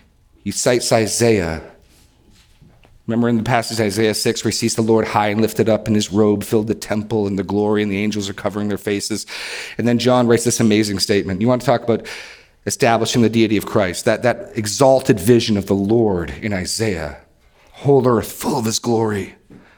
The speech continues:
Angels covering their mouths and faces, covering their feet, flying and saying, "Holy, holy, holy is the Lord God Almighty." John twelve forty-one, Isaiah said these things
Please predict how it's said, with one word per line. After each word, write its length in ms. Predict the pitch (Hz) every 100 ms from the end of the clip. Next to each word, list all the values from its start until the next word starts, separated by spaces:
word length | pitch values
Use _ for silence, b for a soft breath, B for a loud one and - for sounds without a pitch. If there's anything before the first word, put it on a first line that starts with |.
| b b b
Angels 340 | - 135 120 113
covering 400 | - 135 131 127
their 80 | 113
mouths 420 | 113 117 110 98
and 140 | 104
faces, 360 | - 113 101 101
covering 420 | - 127 120 123
their 100 | 110
feet, 320 | - - 113
flying 460 | - 143 127 127 117
and 80 | 107
saying, 160 | 107
"Holy, 340 | 104 123 117 110
holy, 380 | 107 123 117
holy 340 | 104 127 127 117
is 120 | 113
the 40 |
Lord 200 | 113 117
God 180 | 117 110
Almighty." 360 | 110 110 110 101 B B B B B B - -
John 220 | 120 117
twelve 260 | - 123
forty-one, 380 | - 117 113 110
Isaiah 340 | 110 104 117 104
said 240 | 110 104
these 220 | 98 90
things 420 | 98 87 80 -